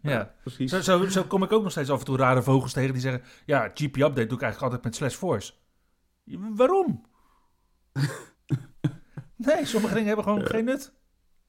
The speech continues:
Speaker 2: Nee, precies. Nou, in ieder geval, eh, de, de praktische tip in deze is, ehm,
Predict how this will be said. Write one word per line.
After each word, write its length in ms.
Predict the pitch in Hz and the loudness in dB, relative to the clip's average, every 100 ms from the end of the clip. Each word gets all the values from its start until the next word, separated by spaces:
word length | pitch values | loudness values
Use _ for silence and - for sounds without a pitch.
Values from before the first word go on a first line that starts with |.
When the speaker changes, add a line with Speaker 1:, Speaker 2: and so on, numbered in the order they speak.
| _ _ - | _ _ -8
Speaker 2:
Nee, 320 | 147 139 120 | -2 0 0
precies. 600 | 131 120 135 131 - _ _ - - - | -2 -2 -2 -4 -14 _ _ -20 -16 4
Nou, 160 | 127 | 8
in 60 | 135 | 8
ieder 160 | 175 | 8
geval, 320 | 196 185 175 165 | 4 4 4 6
eh, 480 | 156 156 147 139 | 8 6 4 2
de, 240 | 131 147 139 | 4 4 4
de 100 | 139 | 0
praktische 520 | 139 185 208 214 202 | 2 0 2 -2 0
tip 220 | - 196 - | 0 -2 2
in 180 | 180 | 4
deze 340 | 175 175 160 156 | 8 8 6 4
is, 440 | 151 147 - - | 4 2 0 -8
ehm, 440 | - 131 127 120 | -4 0 0 0